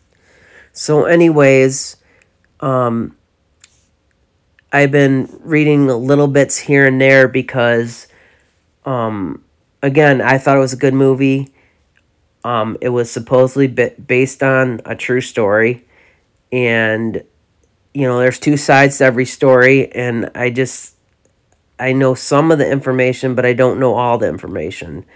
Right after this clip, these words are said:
I guess Michael Oher is suing the Tuohy family, which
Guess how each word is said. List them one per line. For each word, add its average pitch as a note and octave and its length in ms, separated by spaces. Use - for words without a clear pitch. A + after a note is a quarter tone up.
I A#2+ 80
guess B2+ 300
Michael C3 420
Oher B2 280
is A#2+ 80
suing A#2+ 720
the A#2 120
Tuohy B2 340
family, A#2 400
which - 460